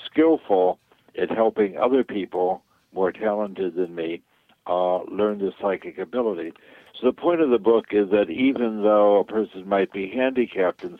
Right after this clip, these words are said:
some way, there is still, uh, if he's hardworking and courageous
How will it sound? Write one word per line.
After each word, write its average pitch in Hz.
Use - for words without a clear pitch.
some 101
way, 90
there 101
is 104
still, 110
uh, 95
if 107
he's 101
hardworking 107
and 90
courageous 107